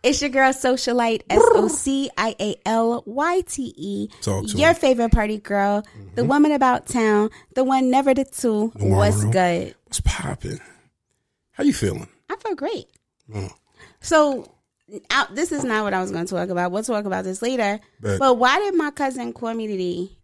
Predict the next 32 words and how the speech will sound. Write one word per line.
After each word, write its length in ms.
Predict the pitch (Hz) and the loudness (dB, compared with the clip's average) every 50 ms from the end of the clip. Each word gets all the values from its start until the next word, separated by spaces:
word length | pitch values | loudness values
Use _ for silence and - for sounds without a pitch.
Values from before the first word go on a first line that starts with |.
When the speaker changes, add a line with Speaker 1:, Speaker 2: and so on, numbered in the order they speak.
| _ | _
Speaker 1:
and 160 | - 196 208 | -8 -8 -8
say, 480 | 202 - - 196 180 175 175 175 185 185 _ _ _ _ _ | -6 -6 -4 -2 -2 -2 -2 -4 -6 -10 _ _ _ _ _
"Hey, 540 | _ - 302 359 320 262 202 170 165 196 - - _ _ _ _ _ _ _ _ _ _ _ _ _ _ - | _ -6 -4 -2 0 0 -2 -4 -6 -10 -16 -20 _ _ _ _ _ _ _ _ _ _ _ _ _ _ -6
is 140 | 254 285 240 | -4 -2 0
the 100 | 269 269 | 0 0
lady 280 | 269 285 311 320 349 | 2 2 2 2 2
with 140 | 349 330 294 | 2 2 -2
the 80 | - 277 | -4 -6
crystals 440 | 277 - 277 285 285 - 285 277 - | -2 -2 -2 -2 -2 -6 -8 -6 -2
gonna 180 | 277 277 294 | -2 -2 -2
be 100 | 254 285 | -2 -2
there 160 | 269 277 269 | -2 -2 -2
on 80 | 269 285 | -4 -4
Saturday?" 600 | 277 - - 269 285 294 285 277 285 294 311 - | -2 -2 -2 -2 -2 -2 -2 -2 -2 -4 -6 -6
<laughs> 100 | - - - - - - - _ _ _ _ _ _ _ _ - - - | -6 -6 -6 -6 -8 -16 -20 _ _ _ _ _ _ _ _ -18 -2 0
I 100 | 254 294 | 2 4
was 180 | 320 339 330 330 | 4 4 2 4
like, 380 | 320 302 285 202 - - 202 | 2 2 2 0 -6 -12 -4
"Be 200 | 196 285 285 269 - | -2 0 0 0 -2
where 520 | - - 190 185 226 254 285 285 269 - | -6 -10 0 4 6 8 8 8 6 6
on 200 | - 208 202 202 | 4 2 2 2
Saturday?" 460 | 196 - 208 180 175 170 170 180 180 196 | 2 0 0 2 2 0 0 -2 -2 -2
She's 200 | - - 277 311 | -2 -4 0 0
like, 180 | 302 294 240 | 0 2 2
"The 100 | 254 247 | 2 2
market." 340 | 254 254 254 269 277 269 254 | 4 4 4 4 2 2 0
I 60 | - | 2
was 80 | 302 311 | 2 2
like, 160 | 302 262 247 | 2 2 2
"Baby, 320 | 285 294 277 262 247 214 185 - | 2 0 0 -2 -4 -4 -6 -2
baby 240 | 190 285 285 285 247 | 0 2 2 2 4
girl, 680 | 190 254 349 359 427 - 226 196 185 180 180 185 196 | 4 6 8 8 8 8 8 6 6 6 6 6 2